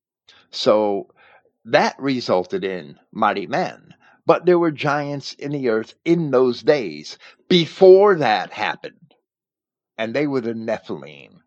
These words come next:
the fallen ones. There are people here who are not from Adam. Genesis chapter fifteen also mentions several tribes who have no genealogy from the sons of Noah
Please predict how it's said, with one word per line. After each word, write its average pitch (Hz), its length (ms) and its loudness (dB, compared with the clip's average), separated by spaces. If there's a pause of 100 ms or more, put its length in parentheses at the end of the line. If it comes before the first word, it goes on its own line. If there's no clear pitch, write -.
(200)
the 101 180 -12
fallen 98 600 -4
ones. 55 580 -18 (260)
There 117 180 0
are 95 60 -4
people 135 400 -4
here 107 360 -6
who 95 180 -6
are 82 140 -4
not 95 500 -10
from 92 300 -2 (120)
Adam. - 420 -4 (540)
Genesis 117 540 -4
chapter 98 340 0
fifteen 92 600 -10 (200)
also 175 440 2
mentions - 920 -12 (720)
several 233 540 0
tribes 82 1120 -4 (520)
who 202 140 4
have 185 260 -2
no 156 140 -2
genealogy 120 960 -8 (240)
from 117 180 -2
the 110 80 -4
sons 98 300 -6
of 90 100 -14
Noah 92 440 -6